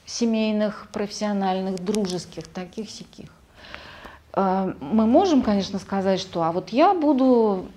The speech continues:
заниматься медитацией по часу в день и каждый день ездить в ботанический сад". Я не буду, потому что мне просто не позволят, э, мои жизненные обстоятельства. И тогда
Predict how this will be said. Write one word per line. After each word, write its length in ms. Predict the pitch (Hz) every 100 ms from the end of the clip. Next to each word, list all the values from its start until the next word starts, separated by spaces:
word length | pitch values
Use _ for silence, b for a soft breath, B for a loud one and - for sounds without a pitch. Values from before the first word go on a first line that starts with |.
| - -
заниматься 560 | 180 190 208 196 - 180
медитацией 1000 | 165 147 - 262 415 - 285 269 240 240 B B B -
по 400 | 208 196 185 180 - - - -
часу 420 | - 196 190 190
в 120 | 180
день 340 | 160 196 185 175
и 40 |
каждый 320 | 190 175 180
день 220 | 196 311
ездить 340 | 220 226 202 190
в 80 | 180
ботанический 640 | 190 180 185 - - 196
сад". 280 | - 143 - - - - -
Я 220 | 214 233
не 140 | 240 247
буду, 460 | 233 233 170 180 - - - B B B
потому 360 | - 196 214 233
что 200 | 226 240
мне 280 | 233 247 254
просто 440 | 240 247 247 240
не 160 | 226 240
позволят, 760 | 233 226 214 240 262 226 226 -
э, 240 | 123 127
мои 340 | 180 190 196
жизненные 500 | 214 208 214 202 190
обстоятельства. 800 | 180 - 180 156 - - - - - B B B B B _
И 80 | 220
тогда 540 | 220 208 214 277 277